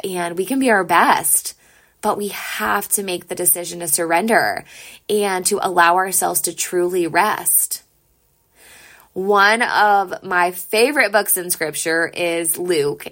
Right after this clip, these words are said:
and every night in December leading up to Christmas, my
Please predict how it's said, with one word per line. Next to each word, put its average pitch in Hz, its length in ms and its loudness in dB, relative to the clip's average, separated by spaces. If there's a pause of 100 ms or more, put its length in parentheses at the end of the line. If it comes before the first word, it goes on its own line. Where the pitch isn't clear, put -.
and 170 840 -2 (320)
every 240 400 2
night 208 260 2
in 208 100 -2
December 165 460 -2
leading 175 320 -2
up 135 120 -8
to 175 120 -8
Christmas, 156 800 -4
my 156 520 -6